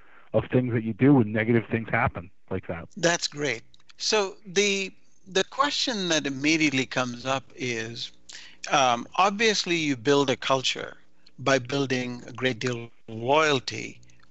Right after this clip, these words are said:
Speaker 2: both directions, from you towards the employees and from your employees towards you. I mean, that's,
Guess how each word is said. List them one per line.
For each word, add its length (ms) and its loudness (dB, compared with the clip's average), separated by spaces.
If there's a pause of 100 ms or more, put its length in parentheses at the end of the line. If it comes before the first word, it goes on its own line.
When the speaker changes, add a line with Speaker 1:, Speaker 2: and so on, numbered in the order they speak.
Speaker 2:
both 240 4
directions, 680 0 (300)
from 220 -4
you 340 -2
towards 680 4 (120)
the 120 4
employees 720 4
and 140 0
from 180 -2
your 160 4
employees 600 0
towards 400 0
you. 180 4 (520)
I 100 4
mean, 320 2 (160)
that's, 840 2